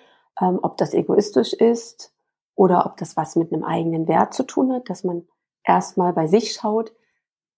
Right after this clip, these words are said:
wer bin ich, was brauche ich, was möchte ich und was möchte ich in diese Welt geben. Und dann erst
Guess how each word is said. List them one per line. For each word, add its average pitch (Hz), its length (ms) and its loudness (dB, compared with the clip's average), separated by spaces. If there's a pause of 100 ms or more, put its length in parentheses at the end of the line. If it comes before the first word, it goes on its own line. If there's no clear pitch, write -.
wer 170 160 6
bin 196 240 6
ich, - 440 0 (500)
was 185 220 -2
brauche 208 380 0
ich, - 500 -2 (880)
was - 260 -8
möchte 202 320 4
ich - 180 -2
und 185 120 0
was 175 180 -4
möchte 190 260 0
ich 190 120 -6
in 185 120 0
diese 175 240 -4
Welt 175 260 0
geben. 185 420 4 (760)
Und 180 300 0
dann 240 420 4
erst 196 400 0